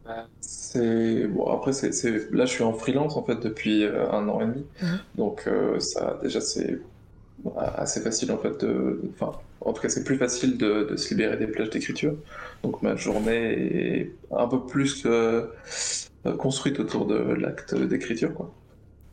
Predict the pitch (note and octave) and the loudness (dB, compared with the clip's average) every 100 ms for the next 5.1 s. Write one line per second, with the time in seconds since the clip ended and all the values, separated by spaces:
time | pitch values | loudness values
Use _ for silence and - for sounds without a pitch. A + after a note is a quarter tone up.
0 | - A2+ A2+ A2+ A2+ - - - - - | -2 0 2 0 0 -2 -2 -4 -10 -20
1 | - - A#2 A#2 - - C#3 C#3+ B2+ D3 | -20 -6 -4 -4 -6 0 2 2 2 2
2 | E3+ D#3+ F3 E3 A#2+ A#2+ A2 - A2+ G#2+ | 4 4 2 2 0 0 0 2 2 2
3 | F#2+ G#2 - - - - - - - - | 2 0 -4 -10 -6 -6 -6 -8 -16 -4
4 | - A2 A2 A2+ - - - D3 D3 C3+ | 2 4 4 2 2 2 2 2 2 2